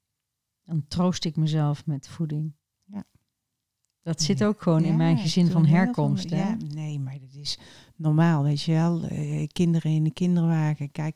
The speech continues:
Speaker 2: kijk in die kinderwagen als ze zitten. Ze zitten allemaal met de koek in de handen. Als ze maar één kik geven, dan krijgen ze of, of, eh, krijgen ze al gelijk iets te eten. Dus weet je wel,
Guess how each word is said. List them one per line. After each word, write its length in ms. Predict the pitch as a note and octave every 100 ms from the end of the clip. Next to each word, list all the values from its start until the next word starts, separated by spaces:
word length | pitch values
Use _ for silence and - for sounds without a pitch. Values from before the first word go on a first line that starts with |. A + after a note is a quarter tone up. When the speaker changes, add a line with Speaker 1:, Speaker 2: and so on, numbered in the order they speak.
| _
Speaker 2:
kijk 260 | E3 E3
in 100 | F3
die 100 | E3+
kinderwagen 760 | - G3 G3 F3+ E3+ D#3+ D3 C#3+
als 140 | D#3
ze 80 | E3+
zitten. 400 | D3+ D3 - C#3+ - - _
Ze 220 | _ F3+
zitten 160 | E3 E3+
allemaal 180 | F3 F3
met 120 | F3
de 60 |
koek 240 | E3 G#3 -
in 60 |
de 60 | G3
handen. 440 | F3 E3 D#3 C#3+
Als 120 | C#3 D#3
ze 120 | D#3+
maar 120 | D#3+
één 240 | F3 F3 -
kik 220 | - G3
geven, 340 | - F#3 F3+ F3
dan 80 | F3
krijgen 360 | - F3 F3
ze 100 | E3+
of, 180 | F#3 F3+ - - - - -
of, 140 | F3+
eh, 160 | - -
krijgen 260 | - F#3+ F#3
ze 60 |
al 80 | F#3
gelijk 360 | F#3 F#3 F#3+ -
iets 160 | F3+ -
te 80 |
eten. 480 | - G#3+ G#3+ - D3+
Dus 180 | D#3 E3
weet 240 | F3 F3
je 60 | F#3
wel, 240 | G3 G#3